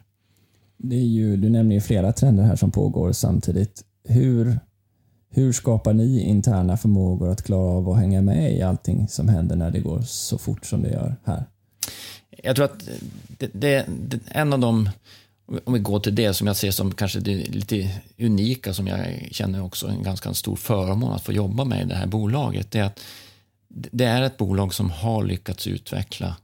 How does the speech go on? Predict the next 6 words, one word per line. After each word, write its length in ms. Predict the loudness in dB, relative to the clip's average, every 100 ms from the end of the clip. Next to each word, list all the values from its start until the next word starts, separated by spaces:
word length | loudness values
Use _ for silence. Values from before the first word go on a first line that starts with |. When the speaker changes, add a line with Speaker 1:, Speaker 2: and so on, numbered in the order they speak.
| _ _ _ _ _
Speaker 2:
rätt 300 | -4 -4 -4
många 300 | -4 -4 -4
nya 340 | -4 -4 -4
saker 400 | -4 -4 -4 -8
på 120 | -8
marknaden. 640 | -6 -6 -6 -8 -10 -8